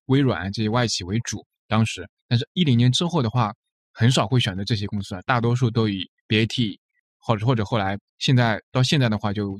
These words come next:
出现新的，呃，小巨头嘛，像滴滴啊、美团啊、拼多多啊、字节跳动啊这些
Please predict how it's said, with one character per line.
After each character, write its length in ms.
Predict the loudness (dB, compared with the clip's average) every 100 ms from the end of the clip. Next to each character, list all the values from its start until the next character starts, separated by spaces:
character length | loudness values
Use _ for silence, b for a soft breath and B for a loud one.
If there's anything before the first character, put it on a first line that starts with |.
| -4
出 80 | 0
现 100 | 0
新 220 | 2 2
的， 160 | 2 -4 _ _ _ _
呃， 340 | -10 -10 -10 -14 _
小 160 | -6 -2
巨 120 | -2
头 160 | 0
嘛， 140 | -2 -2
像 160 | -4 -6 -4
滴 140 | -2
滴 140 | 0
啊、 120 | -2 -4 -12 _
美 180 | -6 -4
团 220 | -6 -2
啊、 120 | -2 -2 b b b
拼 120 | 0
多 140 | 0 2
多 140 | 0
啊、 180 | -2 -4 -10 _
字 120 | -2
节 60 | 0
跳 120 | 2
动 140 | 2
啊 80 | 2
这 100 | 0
些 160 | -2